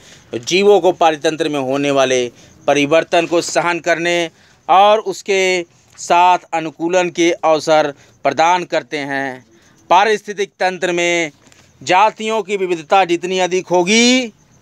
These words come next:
उतनी ही स्थिरता उस पारितंत्र की होगी। चरम समुदाय वाले प्रौढ़ पारिस्थितिक तंत्र में प्रजातियों की विविधता बढ़ने से क्रमिक विकास के अंतिम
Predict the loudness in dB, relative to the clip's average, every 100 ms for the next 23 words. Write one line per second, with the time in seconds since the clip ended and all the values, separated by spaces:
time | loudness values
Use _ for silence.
0 | _ _ -20 -20 -8 2 2 2 0 2
1 | 4 2 2 2 0 -4 _ _ -2 -2
2 | 0 0 0 2 2 2 2 -2 -8 -10
3 | -6 -2 0 -2 -2 -4 -2 -6 -8 -8
4 | -8 -6 -8 -8 -10 -14 -18 _ _ _
5 | _ _ _ _ -20 -20 -20 -20 -20 -20
6 | -20 -20 _ -20 -20 _ _ -20 -20 _
7 | _ _ _ 0 2 4 0 -2 -6 -4
8 | -2 0 2 2 0 -4 -4 -2 -2 -2
9 | -2 -2 -4 -8 -8 -4 -4 -4 -4 -4
10 | -2 0 0 0 -4 -6 -6 -6 -2 -2
11 | 0 -2 -4 -2 0 2 2 -2 _ _
12 | -20 -20 -20 -20 -20 -20 -4 0 0 -2
13 | -4 -6 -2 0 2 0 -4 -4 -4 -4
14 | -6 -6 -6